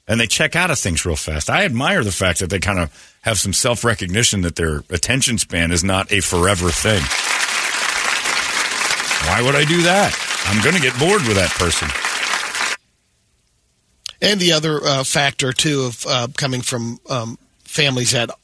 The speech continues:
Speaker 2: uh, you know, you were brought up, uh, your folks divorced.
Speaker 1: Sure. Doesn't look like a viable, uh, business arrangement.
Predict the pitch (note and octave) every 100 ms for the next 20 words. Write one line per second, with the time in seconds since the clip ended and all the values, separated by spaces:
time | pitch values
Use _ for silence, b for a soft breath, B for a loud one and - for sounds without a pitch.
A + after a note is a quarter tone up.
0 | _ _ _ _ - A#2+ G#2+ A2+ - C#3
1 | A#2 A2+ A#2 A#2 A2+ - - D3 C#3 C3
2 | B2+ - _ _ E3 - D#3+ - _ _
3 | - A#2+ - C#3+ C3 - - A#2 B2+ C3
4 | G#2 - - C3+ F#3+ B3 - _ _ _
5 | _ _ _ - A2 B2+ A#2 C3+ A#2+ A#2
6 | C3+ D3 C#3+ C#3 C#3+ C#3 C3+ C3+ _ A2+
7 | G#2+ A2+ F#3 F3+ A#2 F#2+ F2+ F2 E2+ C#2